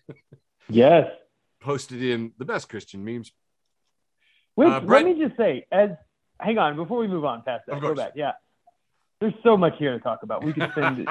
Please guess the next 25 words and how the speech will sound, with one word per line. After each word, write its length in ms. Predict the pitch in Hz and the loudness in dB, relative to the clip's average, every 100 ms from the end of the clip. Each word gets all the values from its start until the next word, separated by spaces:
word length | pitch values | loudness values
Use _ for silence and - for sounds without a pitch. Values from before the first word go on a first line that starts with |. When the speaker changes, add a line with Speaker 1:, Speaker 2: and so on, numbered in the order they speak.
| - | -6
Speaker 2:
<laughs> 100 | - | 0
Speaker 1:
hours 460 | 160 185 180 170 143 | 4 6 6 2 -2
and 80 | 147 | -4
hours 300 | 131 131 131 | -4 -4 -6
and 100 | 139 | -6
hours 320 | 135 131 123 _ | -4 -4 -10 _
talking 340 | 156 139 147 | -4 -4 -6
about 200 | 131 120 | -8 -8
purity 280 | - 135 127 | -8 -12 -10
culture 400 | 127 120 - 117 | -8 -6 -6 -8
and 320 | - 117 113 - _ _ | -10 -12 -12 -16 _ _
not 360 | - 160 147 139 | -2 2 2 0
just 240 | 143 127 - - | -2 -2 -8 -20
how 360 | - 139 127 123 | -4 2 4 2
it, 220 | 117 95 _ _ _ 131 | -2 -6 _ _ _ -10
like, 240 | 113 107 - 113 | -10 -10 -16 -8
fucks 240 | - 131 - | -2 -2 -2
up 220 | 120 - _ _ - | -4 -6 _ _ -12
and 280 | 123 117 104 110 | -10 -10 -12 2
really 260 | 156 143 120 | 6 6 6
fucks 260 | 120 104 | 2 0
up 140 | 104 107 | -4 -4
women, 300 | 113 107 117 | -4 -2 0
but 120 | 131 | 2
it, 140 | 156 | 0